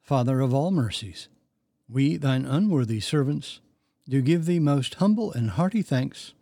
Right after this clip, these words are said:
for all thy goodness and loving kindness to us and to all men. We bless thee for our creation,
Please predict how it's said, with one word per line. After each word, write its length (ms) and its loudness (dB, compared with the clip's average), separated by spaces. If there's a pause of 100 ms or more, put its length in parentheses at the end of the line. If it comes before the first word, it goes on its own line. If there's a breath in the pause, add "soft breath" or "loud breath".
(400)
for 120 -8
all 200 2
thy 180 0
goodness 540 -2
and 120 -2
loving 320 -2
kindness 580 0 (460 soft breath)
to 200 -2
us 460 -2
and 140 -2
to 80 -6
all 240 0
men. 340 -4 (680 soft breath)
We 140 0
bless 340 0
thee 140 0
for 180 -6
our 160 0
creation, 640 -2